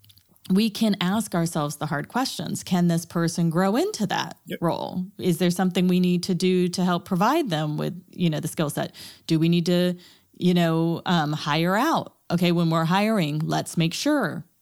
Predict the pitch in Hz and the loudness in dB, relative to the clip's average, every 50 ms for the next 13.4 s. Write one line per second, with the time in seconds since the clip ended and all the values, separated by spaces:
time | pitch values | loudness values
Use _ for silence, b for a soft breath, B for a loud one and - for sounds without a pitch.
0 | _ _ _ - 180 180 170 175 180 151 151 170 180 175 170 165 170 170 170 170 | _ _ _ -6 -2 2 2 2 2 2 0 0 2 2 2 2 2 0 -2 -2
1 | - - 156 151 147 143 135 160 170 190 220 - - - - 233 226 220 - - | -4 -4 -4 -4 -2 -2 0 0 0 0 0 -4 -8 -6 -2 0 0 0 -2 -4
2 | - - 135 131 131 - - 165 - 151 - - 151 160 160 165 - - 160 156 | -8 -8 -8 -8 -8 -8 -8 -8 -6 -6 -2 -2 0 0 -2 -2 -4 -4 -2 -2
3 | 160 151 - - 175 165 160 151 151 156 156 - B B B B B B - - | -2 -4 -2 0 0 0 0 0 -2 -4 -4 -6 B B B B B B -6 -4
4 | 170 170 - 160 190 190 180 196 185 185 160 170 170 185 208 190 - 214 202 196 | -4 -4 -2 0 2 2 4 4 2 2 2 2 2 2 0 0 0 -2 -2 -2
5 | - - 175 151 - - - - 170 151 147 - - 180 165 170 165 160 160 151 | -2 -2 -4 -4 -4 -6 -6 -4 -4 -4 -4 -4 -4 -2 -2 0 0 0 0 -2
6 | 143 - - - 160 151 - - - 170 156 - - 165 147 151 - - 160 - | -2 -4 -6 -4 -4 -4 -4 -4 -4 -4 -4 -2 -2 -2 -2 -2 -2 -4 -6 -6
7 | - - - 147 - - 170 170 147 147 - - - 175 B B B B B B | -8 -8 -8 -8 -6 -4 -2 -2 0 0 -2 -4 -6 -6 B B B B B B
8 | B B - 240 233 233 240 240 240 202 196 185 170 180 202 214 220 226 220 - | B B 0 0 2 2 2 2 2 2 0 0 2 2 2 2 0 -2 -2 -2
9 | 220 208 208 196 190 180 - - - - - 165 165 170 165 165 165 151 143 143 | 0 2 2 2 2 0 -2 -6 -8 -4 -2 0 0 0 0 0 0 0 -2 -2
10 | 143 143 139 143 147 151 165 180 180 185 185 190 190 196 190 - - - - - | -2 0 0 0 -2 -2 0 2 2 2 4 4 2 0 0 -2 -2 -4 -4 0
11 | - 180 180 180 175 160 147 143 139 147 - B B B B B B _ - 190 | 0 2 2 4 2 2 0 0 -2 -4 -6 B B B B B B _ 0 0
12 | 190 196 202 185 196 - 202 190 190 190 185 190 190 180 160 165 156 151 147 147 | 2 2 0 0 0 0 0 2 2 0 0 0 0 0 0 0 0 0 0 0
13 | 147 147 143 143 143 147 - - | 0 -2 -4 -4 -6 -10 -12 -18